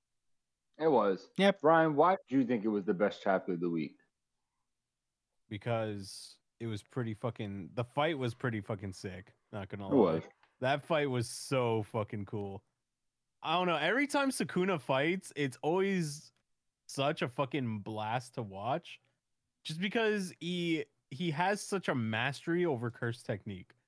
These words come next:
Speaker 3: that he makes it look so fucking easy compared to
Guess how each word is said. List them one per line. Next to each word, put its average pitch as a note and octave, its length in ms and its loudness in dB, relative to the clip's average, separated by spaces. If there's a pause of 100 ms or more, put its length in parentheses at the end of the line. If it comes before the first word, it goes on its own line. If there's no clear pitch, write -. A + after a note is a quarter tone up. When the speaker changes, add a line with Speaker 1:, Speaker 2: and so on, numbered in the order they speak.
(300)
Speaker 3:
that G#2+ 420 -2 (960)
he E3 140 0
makes G3 280 0
it F3+ 100 2
look E3+ 160 0
so E3+ 360 0
fucking D#3+ 380 -2
easy A2+ 420 -2
compared B2+ 460 0
to A#2+ 360 0